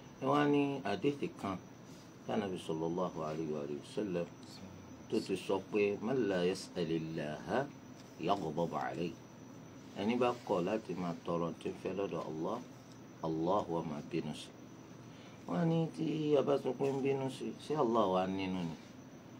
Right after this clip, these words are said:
Àbí báwo? Àkọ́kọ́, kì í ṣe pé hadith Ànábì Muhammad sallallahu alaihi wasallam, ó nìkan ló sọ pé Olúwa Ẹlẹ́dàá ó máa ń bínú. Àwọn àyà púpọ̀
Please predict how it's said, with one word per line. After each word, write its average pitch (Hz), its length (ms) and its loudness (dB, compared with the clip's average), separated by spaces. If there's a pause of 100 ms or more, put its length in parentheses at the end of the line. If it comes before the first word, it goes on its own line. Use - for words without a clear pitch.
(200)
Àbí 78 300 0
báwo? 82 260 2 (1160)
Àkọ́kọ́, 160 520 6 (340)
kì 110 120 -2
í 123 60 4
ṣe 143 180 2
pé - 140 0
hadith 127 260 0
Ànábì 107 340 2
Muhammad 87 520 -2
sallallahu 82 560 -2
alaihi 80 300 -2 (180)
wasallam, 113 500 -2 (760)
ó - 120 -2
nìkan 98 440 0
ló 107 80 4
sọ 98 220 0
pé 110 160 -2
Olúwa 95 340 4
Ẹlẹ́dàá 85 540 2 (600)
ó 90 100 -2
máa 87 180 2
ń 85 100 2
bínú. 92 240 4 (760)
Àwọn 95 240 2
àyà 127 260 4
púpọ̀ - 520 0